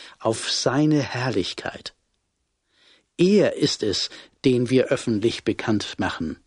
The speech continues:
indem wir jeden Menschen ernstlich ermahnen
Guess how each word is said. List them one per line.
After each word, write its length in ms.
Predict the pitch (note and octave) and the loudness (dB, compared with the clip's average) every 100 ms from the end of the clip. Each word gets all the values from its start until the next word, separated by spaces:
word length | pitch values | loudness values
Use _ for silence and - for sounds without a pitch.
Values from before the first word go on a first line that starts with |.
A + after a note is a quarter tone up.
| _ _ _ _ _ | _ _ _ _ _
indem 380 | - D3 D#3 E3+ | 0 4 4 6
wir 100 | E3 | 4
jeden 480 | B2+ C3+ G3+ F#3+ D3 | 4 2 4 6 6
Menschen 400 | C#3+ F3 - E3 | 4 2 2 0
ernstlich 760 | - A#2+ E3 F#3+ - F3 - C3 | 0 0 0 0 2 2 2 0
ermahnen 640 | C3 B2+ D3+ D#3+ G2 | 2 2 2 2 0